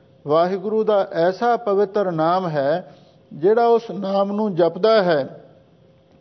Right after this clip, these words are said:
ਉਹਦਾ ਤਨ ਵੀ, ਉਹਦਾ ਮਨ ਵੀ, ਉਹਦੀ ਆਤਮਾ ਵੀ ਪਵਿੱਤਰ ਹੋ ਜਾਂਦੀ ਹੈ, ਤੇ ਅਖੀਰ ਨਿਰੰਜਨ ਹੋਏ, ਉਸ ਵਾਹਿਗੁਰੂ ਪਰਮੇਸ਼ਰ ਦਾ ਰੂਪ ਹੋ ਜਾਂਦਾ ਹੈ।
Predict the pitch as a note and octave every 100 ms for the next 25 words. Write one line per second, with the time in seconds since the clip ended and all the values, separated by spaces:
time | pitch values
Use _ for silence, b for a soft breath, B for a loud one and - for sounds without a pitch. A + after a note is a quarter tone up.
0 | B B B B B B - F#3+ G3 F#3
1 | F#3 F#3 F#3+ A3 A#3 A#3 G#3+ G3+ G3 F3+
2 | F3 F3 A3+ A3+ A3 G#3+ G#3+ G3 F#3+ G3
3 | G#3+ B3 B3 A#3+ G#3+ G3+ A3 A#3 G#3 F#3
4 | F3+ F#3+ G3 F#3+ D3+ C3 - - _ -
5 | F#3+ E3 D#3+ E3 F#3+ G3+ G3+ - D#3 D#3+
6 | D#3+ E3+ G3+ G3+ D3+ C#3 D#3+ - B B
7 | B B A3 A3+ A3+ G3+ F#3+ F3+ F#3+ F#3+
8 | A3 A3+ A3+ F#3 F#3 F#3 - G#3 G#3 A3
9 | G#3 F3 G3 G3 F#3+ D#3+ C#3 A#2+ B2 C3